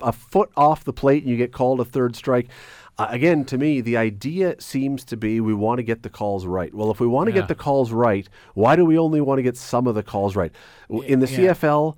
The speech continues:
Speaker 1: you know, you, you, you pass interference. You can, you
Speaker 2: You can challenge it. Now, I wanna talk about that.
Speaker 1: Well,
Speaker 2: Can I talk? It's
Speaker 1: no,
Speaker 2: your
Speaker 1: but,
Speaker 2: show.
Speaker 1: no, no, but I, absolutely. But I, again, in the N F L, to me, if you were to say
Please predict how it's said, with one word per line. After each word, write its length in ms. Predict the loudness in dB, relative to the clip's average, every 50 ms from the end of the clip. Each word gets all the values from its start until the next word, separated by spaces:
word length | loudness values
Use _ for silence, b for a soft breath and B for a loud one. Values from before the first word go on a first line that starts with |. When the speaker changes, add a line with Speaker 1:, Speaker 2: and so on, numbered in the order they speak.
| b b b b b 0
Speaker 1:
you 100 | 2 4
know, 180 | 4 4 4
you, 200 | 2 2 2 2
you, 200 | 0 -2 -6 -6 -4
you 380 | -4 0 2 2 2 0 -2 -8 -14 _ _ _ -20 -20 -20 _ _ _ -20 -10 -4
pass 280 | 0 0 0 0 0
interference. 680 | 2 2 2 2 2 0 0 2 2 0 0 -4 -10 -12
You 160 | -8 -6 -4 -2
can, 200 | 0 0 0 -2
you 140 | -2 2 2
Speaker 2:
You 100 | 2 2
can 160 | 2 0 2
challenge 460 | 4 6 8 8 10 10 8 8 8 4
it. 140 | 2 2 -2 0
Now, 200 | 4 6 8 10
I 100 | 10 10
wanna 260 | 8 8 6 6 4
talk 280 | 4 6 6 6 6
about 240 | 4 0 -2 -2 -2
that. 240 | -4 -6 -6 0 4
Speaker 1:
Well, 100 | 6 8
Speaker 2:
Can 60 | 8 8
I 100 | 6 4
talk? 260 | 6 6 6 6 6
It's 220 | 2 -2 -2 4
Speaker 1:
no, 120 | 8 10 10
Speaker 2:
your 80 | 10
Speaker 1:
but, 100 | 10 8
Speaker 2:
show. 240 | 6 6 6 4 6
Speaker 1:
no, 120 | 6 6 6
no, 120 | 6 6
but 140 | 6 4 6
I, 120 | 6 4 4
absolutely. 480 | 6 4 4 4 4 2 2 2 4 4
But 160 | 4 4 4
I, 140 | 4 2 2
again, 300 | 0 -2 0 2 2 2
in 60 | 2 2
the 100 | 2 2
N 120 | 2 0
F 120 | -2 -2 -2
L, 160 | -2 -2 -2
to 140 | -2 -2 -2
me, 200 | 0 0 0 -2
if 260 | -2 -4 -4 -4 -4
you 260 | -8 -6 -4 -4 -4
were 160 | 0 2 2 2
to 60 | 2
say 600 | 0 -4 -4 -4 -2 0 0 0 -2 -2 -4 -8